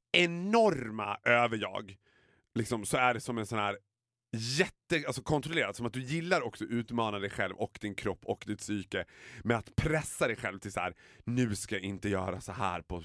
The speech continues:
fyra år", eller du vet, så här. Och there's nothing you can't do. Jag har ingen som helst,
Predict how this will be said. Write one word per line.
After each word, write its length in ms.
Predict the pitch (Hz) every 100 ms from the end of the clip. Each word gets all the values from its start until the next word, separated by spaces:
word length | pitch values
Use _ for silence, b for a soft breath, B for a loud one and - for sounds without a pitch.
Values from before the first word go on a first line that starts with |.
| - -
fyra 420 | 113 95 104 98
år", 340 | 95 98 92
eller 180 | 92 92
du 40 | 98
vet, 80 | 95
så 60 |
här. 120 | 85 B B B B
Och 200 | - 143 - -
there's 380 | 117 135 131 139
nothing 340 | 156 156 117
you 80 | 101 -
can't 440 | 104 92 - 113
do. 80 | - b b
Jag 200 | 123 156
har 160 | 123 - _
ingen 720 | 170 170 170 175 185 175 107 95 _
som 360 | - - 131 113 -
helst, 840 | - - 170 90 - - - -